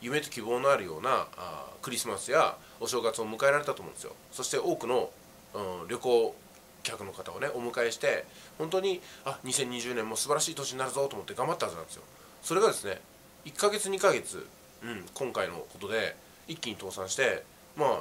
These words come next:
同級生のやってる会社ですから、これから転職活動に入ると思うんですよ。でも、五十を前にした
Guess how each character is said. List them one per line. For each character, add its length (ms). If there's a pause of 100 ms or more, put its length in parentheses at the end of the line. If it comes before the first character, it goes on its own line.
同 140
級 120
生 120
の 60
や 60
っ 20
て 80
る 80
会 120
社 120
で 60
す 80
か 100
ら、 260
こ 80
れ 60
か 80
ら 60
転 180
職 180
活 160
動 60
に 80
入 100
る 60
と 60
思 100
う 20
ん 20
で 60
す 60
よ。 80 (760)
で 80
も、 240 (500)
五 120
十 160
を 100
前 200
に 100
し 100
た 280